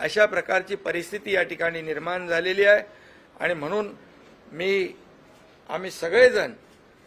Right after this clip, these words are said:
या ठिकाणी या राहुल गांधी यांच्या, अ, जे काय त्यांनी, अ, अपमानजनक, अ, जे कृत्य केलेलं आहे, जे भाष्य केलेलं आहे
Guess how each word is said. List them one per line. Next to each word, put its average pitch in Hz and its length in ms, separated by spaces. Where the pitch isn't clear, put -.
या 165 100
ठिकाणी 170 560
या 170 420
राहुल 160 340
गांधी 170 460
यांच्या, 160 480
अ, 160 380
जे 165 200
काय 175 200
त्यांनी, 170 580
अ, 156 240
अपमानजनक, 190 760
अ, 160 200
जे 170 220
कृत्य 185 420
केलेलं 202 380
आहे, 139 340
जे 170 160
भाष्य 175 400
केलेलं 214 380
आहे 123 200